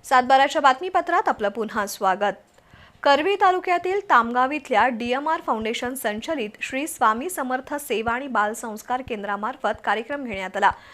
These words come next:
गावातील आजी माजी सैनिकांसह त्यांच्या माता पित्यांचा सत्कार करण्यात आला. देशरक्षणासाठी सीमेवर लढणाऱ्या सैनिकांप्रती कृतज्ञता व्यक्त करण्यासाठी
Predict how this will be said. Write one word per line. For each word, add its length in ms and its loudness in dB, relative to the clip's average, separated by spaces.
गावातील 580 10
आजी 300 0
माजी 300 -2
सैनिकांसह 760 -4
त्यांच्या 460 -6
माता 380 0
पित्यांचा 460 -4
सत्कार 380 -6
करण्यात 360 -10
आला. 140 6
देशरक्षणासाठी 1080 2
सीमेवर 460 -2
लढणाऱ्या 560 -2
सैनिकांप्रती 840 -6
कृतज्ञता 640 -6
व्यक्त 360 -6
करण्यासाठी 640 -4